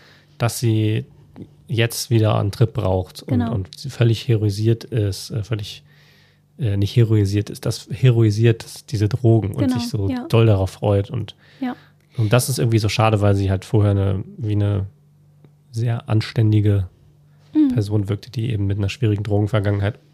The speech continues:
Speaker 1: gelernt hat, umzugehen.
Speaker 2: Genau.
Speaker 1: Und es wird natürlich die Beziehung der beiden schwer belasten. Also
Speaker 2: Ja, auf
Speaker 1: sie
Speaker 2: jeden
Speaker 1: werden
Speaker 2: Fall.
Speaker 1: irgendwann wieder aus-, aufwachen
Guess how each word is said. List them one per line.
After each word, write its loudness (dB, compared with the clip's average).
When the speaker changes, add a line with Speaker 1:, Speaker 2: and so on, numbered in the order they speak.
Speaker 1:
gelernt 4
hat, -2
umzugehen. 0
Speaker 2:
Genau. -4
Speaker 1:
Und 4
es -2
wird 2
natürlich -2
die -6
Beziehung 2
der 4
beiden 2
schwer 2
belasten. 0
Also 0
Speaker 2:
Ja, 0
auf -2
Speaker 1:
sie 0
Speaker 2:
jeden 0
Speaker 1:
werden 4
Speaker 2:
Fall. 0
Speaker 1:
irgendwann 4
wieder 0
aus-, 2
aufwachen 0